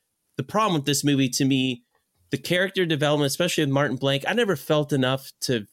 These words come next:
feel invested in what was really happening there. It never resonated for me. Um, the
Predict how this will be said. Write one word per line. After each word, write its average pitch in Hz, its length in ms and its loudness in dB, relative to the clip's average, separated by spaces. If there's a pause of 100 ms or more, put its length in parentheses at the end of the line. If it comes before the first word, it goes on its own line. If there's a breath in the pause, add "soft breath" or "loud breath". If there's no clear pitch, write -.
feel 135 280 2
invested 113 760 0
in 113 140 0
what 117 140 2
was 117 180 -2
really 110 240 2
happening 113 500 0
there. 113 320 0
It 120 100 0
never 131 400 0
resonated 104 680 0
for 110 140 -2
me. 104 340 0 (500)
Um, 107 680 -2 (120)
the 127 260 2